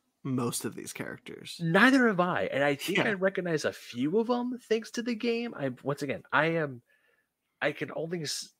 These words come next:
Speaker 2: mm, I don't wanna say this is based off of the old cartoon, 'cause, you know,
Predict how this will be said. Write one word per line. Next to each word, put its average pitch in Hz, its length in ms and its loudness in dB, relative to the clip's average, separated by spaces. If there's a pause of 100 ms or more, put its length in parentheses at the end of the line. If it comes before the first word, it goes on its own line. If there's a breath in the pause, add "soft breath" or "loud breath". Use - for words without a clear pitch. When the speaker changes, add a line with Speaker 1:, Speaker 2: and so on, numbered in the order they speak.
Speaker 2:
mm, 98 320 -14 (100)
I 120 60 -4
don't 156 120 -2
wanna 202 120 -2
say 185 140 -4
this 147 240 -8
is 107 100 -8
based 120 420 -4
off 107 280 -6
of 98 100 -14
the 98 80 -6
old 107 260 -4
cartoon, 87 800 -6
'cause, 95 200 -10
you 104 80 -6
know, 87 200 -4